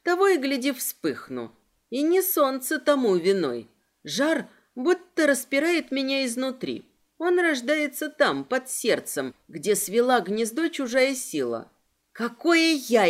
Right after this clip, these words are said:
имею к этому отношение? «Ты проклятая!» ответили оба и хором. Вот засранцы древние.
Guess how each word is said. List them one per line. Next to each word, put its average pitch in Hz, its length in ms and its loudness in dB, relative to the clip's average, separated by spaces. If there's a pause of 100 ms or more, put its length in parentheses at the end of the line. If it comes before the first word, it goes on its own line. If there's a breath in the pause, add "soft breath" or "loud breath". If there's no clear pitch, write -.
имею 240 320 0
к - 80 2
этому 233 300 4
отношение? 160 920 -2 (800)
«Ты 175 180 6
проклятая!» 175 960 4 (160)
ответили 311 600 2
оба 185 340 4
и 175 160 -2
хором. 123 580 -6 (540)
Вот 277 320 0
засранцы 180 840 0 (160)
древние. 147 720 2